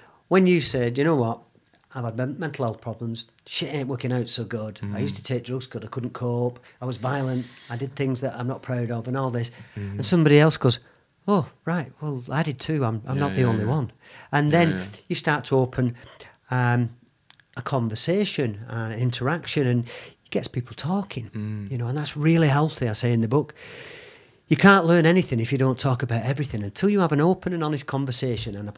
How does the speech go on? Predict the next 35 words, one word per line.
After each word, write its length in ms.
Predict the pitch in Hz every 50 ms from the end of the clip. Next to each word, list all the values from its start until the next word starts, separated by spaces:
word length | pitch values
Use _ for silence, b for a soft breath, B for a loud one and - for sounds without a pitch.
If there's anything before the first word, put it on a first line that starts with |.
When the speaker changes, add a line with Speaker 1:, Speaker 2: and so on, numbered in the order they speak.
| _ - -
Speaker 1:
all 160 | 185 190 180
the 100 | 160 147
information, 760 | 135 123 - 120 107 98 92 - - - 110 104 101 98 95
Speaker 2:
Mm. 20 | 185
Speaker 1:
all 180 | 180 196 196
the 80 | 180 160
facts, 460 | 156 - 135 110 95 - - - - - - -
and 360 | 131 120 117 120 117 113 117 B B B B B B
you 100 | 131 120
share 460 | 117 - - - - 180 190 185 170
that, 240 | 127 110 92 101 - b b b b b b b b b _ _
how 260 | - - - 196 190
can, 400 | 190 - - 160 151 147 147 139 - _ B B B B B B B B B B B B B B B B B B B B
how 120 | - 196 196
can 200 | 196 - 160 156
you 80 | 139 131
learn 240 | 135 139 139 131 123
anything? 360 | 113 107 104 - - 104 95
How 200 | 98 117 156 170
can 380 | 165 - - 143 135 120 123 - - 120 127
somebody 400 | 120 - - 147 127 127 127 127
else 160 | 123 113 -
benefit 500 | - - 131 139 165 170 - - 156 151
from 120 | - 120 110
that? 180 | 110 101 104
You've 140 | 151 151 151
gotta, 240 | - 220 208 143 120 - _ _ _ -
you've 140 | 156 151 -
gotta 160 | 220 - 131
say 180 | - - 113 101
it 100 | 104 98
like 220 | 107 98 - -
it 80 | 127 123
is. 160 | 185 190 143
And 120 | 139 123